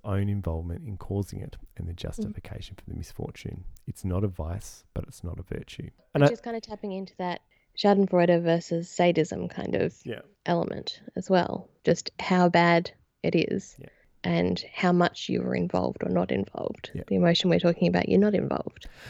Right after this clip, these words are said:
Speaker 1: And, and what's clear, uh, just to be, eh,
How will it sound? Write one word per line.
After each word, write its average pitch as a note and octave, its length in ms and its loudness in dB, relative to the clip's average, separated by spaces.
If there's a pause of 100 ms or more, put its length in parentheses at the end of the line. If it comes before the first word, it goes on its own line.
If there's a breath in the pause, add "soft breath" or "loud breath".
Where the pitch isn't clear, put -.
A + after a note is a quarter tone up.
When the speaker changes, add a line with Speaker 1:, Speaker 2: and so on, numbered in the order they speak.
(200 loud breath)
Speaker 1:
And, B2 240 6 (280)
and A#2 440 4
what's G#2 480 2
clear, B2+ 680 4 (360)
uh, F2 300 0 (100)
just - 300 -2
to - 100 -6
be, F#2 320 -2
eh, G#2 240 0